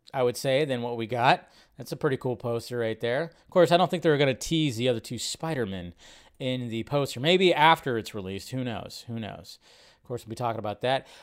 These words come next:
Oh, yeah, and then check this out, guys. I have a few. Yeah, here's some. Here's another good poster right there, too.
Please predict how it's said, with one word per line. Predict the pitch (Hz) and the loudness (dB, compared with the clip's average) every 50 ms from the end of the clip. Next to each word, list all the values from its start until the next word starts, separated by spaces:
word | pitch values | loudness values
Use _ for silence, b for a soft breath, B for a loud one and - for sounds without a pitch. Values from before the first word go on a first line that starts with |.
| B B | B B
Oh, | 180 202 | 6 8
yeah, | 214 220 214 170 147 | 10 12 12 12 10
and | 143 147 | 10 6
then | 165 165 160 | 4 0 0
check | - - 180 175 180 | 4 4 4 4 4
this | - 190 175 - - | 0 -2 -2 2 2
out, | 135 127 123 123 | 2 2 2 2
guys. | - 127 127 127 135 135 - | 2 2 2 2 2 0 0
I | 143 | 0
have | 143 143 | 2 2
a | 131 120 | 0 -2
few. | - - 143 139 139 | -4 -4 -2 0 0
Yeah, | 131 131 135 131 | 2 2 2 4
here's | 127 165 156 | 2 2 0
some. | - 170 147 | 0 -2 0
Here's | 143 147 143 139 147 139 | 0 0 0 0 0 0
another | 135 127 127 123 123 | 0 -2 -2 -2 -2
good | 107 120 113 92 | -2 -4 -6 -6
poster | - 120 117 110 - - 120 | -4 -6 -6 -6 -6 -6 -2
right | 120 143 156 | -2 -2 2
there, | - 160 160 170 | 4 6 6 6
too. | 165 - - | 6 6 4